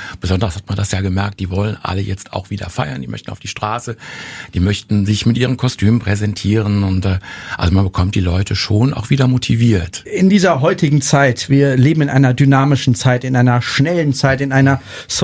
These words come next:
Speaker 2: Social-Media-Welt, äh, fehlt es euch manchmal, dass eure Arbeit als viel zu selbstverständlich angesehen wird, dass, ähm, "Ach ja, die machen das schon"? Ähm, oder ist das vielleicht ein falscher, falscher Gedanke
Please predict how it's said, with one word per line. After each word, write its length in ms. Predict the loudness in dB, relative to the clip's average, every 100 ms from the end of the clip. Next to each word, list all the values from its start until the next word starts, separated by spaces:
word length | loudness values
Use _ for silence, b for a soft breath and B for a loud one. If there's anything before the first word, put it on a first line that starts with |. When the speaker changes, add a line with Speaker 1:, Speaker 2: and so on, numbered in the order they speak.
| 0
Speaker 2:
Social-Media-Welt, 840 | 0 2 2 2 0 2 0 0 0
äh, 120 | -2
fehlt 420 | 0 0 0 -2
es 220 | -4 -2
euch 220 | -2 0
manchmal, 720 | 2 2 0 0 0 2 0 -4 B B B _ -4
dass 300 | -2 -2 -4
eure 300 | -2 0 -2
Arbeit 440 | -2 -2 -2 -2 0
als 220 | 0 -2
viel 240 | 0 0
zu 140 | 4 2
selbstverständlich 1000 | 2 0 0 -2 2 0 0 0 0 0
angesehen 560 | 2 2 4 4 4
wird, 400 | 4 2 -2 -2
dass, 300 | -2 -2 -2
ähm, 200 | 0 0 0
"Ach 100 | 2
ja, 120 | 4
die 100 | 4
machen 320 | 2 4 4
das 200 | 4 2
schon"? 440 | 0 2 2 2 0 B B B _
Ähm, 180 | 2 4
oder 220 | 2 2
ist 120 | 0 -2
das 140 | 0
vielleicht 280 | 2 2 2
ein 60 |
falscher, 460 | 0 0 0 2 0
falscher 320 | 0 -4 -2
Gedanke 500 | -2 -2 -2 -2 -4